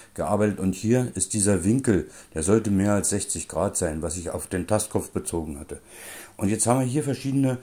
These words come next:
ähm, Geschwindigkeiten des Blutes. Und bei verengten Gefäßen, weil sie kaputt sind, weil sie eben zugesetzt sind,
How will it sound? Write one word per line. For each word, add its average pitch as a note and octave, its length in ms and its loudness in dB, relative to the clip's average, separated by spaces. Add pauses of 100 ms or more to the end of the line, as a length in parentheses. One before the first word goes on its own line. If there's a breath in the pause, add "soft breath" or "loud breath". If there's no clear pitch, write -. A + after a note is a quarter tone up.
(320 loud breath)
ähm, G#2 420 2 (340)
Geschwindigkeiten G2+ 800 2
des F2+ 100 0
Blutes. G#2 460 -4 (320 loud breath)
Und A2 380 4
bei F2 440 2 (680)
verengten D#3 480 0
Gefäßen, E2 500 0
weil E2 140 -2
sie D#2+ 60 -10
kaputt C3+ 400 0
sind, D#2+ 240 -2
weil E2 140 2
sie E2+ 80 -6
eben E2 200 -4
zugesetzt G#2+ 680 -2
sind, D2 200 -6